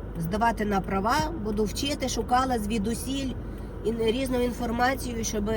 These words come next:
здати на ті права. Не так було просто це все знайти.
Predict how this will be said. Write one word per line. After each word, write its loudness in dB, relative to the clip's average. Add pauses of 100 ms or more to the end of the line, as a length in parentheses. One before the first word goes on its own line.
(120)
здати 4
на 0
ті -4
права. 2
Не -2
так 2
було 0
просто 0
це 0
все 0
знайти. 0